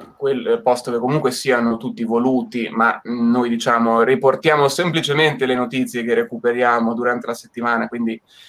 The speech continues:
speriamo di sì, almeno per alcuni nomi, Della Latte è quello che intriga di più.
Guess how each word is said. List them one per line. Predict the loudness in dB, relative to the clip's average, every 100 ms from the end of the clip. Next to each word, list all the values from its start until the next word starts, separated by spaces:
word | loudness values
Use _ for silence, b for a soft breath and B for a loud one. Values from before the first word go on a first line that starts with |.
| b
speriamo | -6 2 4 4 4
di | 0
sì, | -6 -6 -8 -8 _
almeno | -6 -4 -2 -2
per | 0
alcuni | 0 -2 -6 -4 0
nomi, | 0 0 -2 -2
Della | 0 2
Latte | 4 2 0
è | -2
quello | 0 0
che |
intriga | 0 -2 -4
di | -6 -8
più. | -8